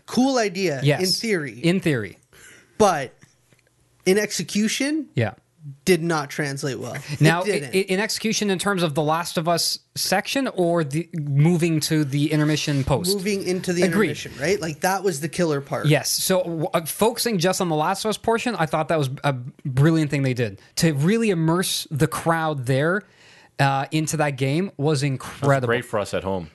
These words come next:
Speaker 2: But that's the thing.
Speaker 1: That too, right?
Speaker 2: For everyone watching at home, it was shitty. I bet you when you talk to people at the PlayStation conference, they got a totally different feel out of it because they were part of it.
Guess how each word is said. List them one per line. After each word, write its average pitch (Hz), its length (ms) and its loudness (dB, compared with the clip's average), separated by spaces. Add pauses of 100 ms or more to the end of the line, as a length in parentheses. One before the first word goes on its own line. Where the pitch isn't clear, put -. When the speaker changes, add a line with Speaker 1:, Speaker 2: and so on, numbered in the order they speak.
(220)
Speaker 2:
But 185 340 2
that's 139 380 -4
the 151 100 -2
thing. 170 360 0
Speaker 1:
That 101 80 -10
too, 151 240 -6
right? - 100 -10
Speaker 2:
For 180 120 4
everyone 185 400 0
watching 180 360 0
at 156 100 2
home, 170 400 0
it 156 160 -2
was 143 160 2
shitty. 117 400 -2
I 208 140 2
bet 262 260 -2
you 240 60 -4
when 208 60 0
you 175 60 0
talk 180 260 -2
to 170 80 -10
people 175 200 -2
at 160 80 0
the 139 60 -4
PlayStation 160 480 0
conference, 185 340 0
they 151 100 0
got 147 140 2
a 139 40 -2
totally 165 360 -2
different 143 260 0
feel 139 200 2
out 123 120 0
of 113 120 -4
it 113 160 -4 (180)
because 156 220 2
they 190 100 4
were 180 80 0
part 214 300 -2
of 110 60 -8
it. 101 140 -10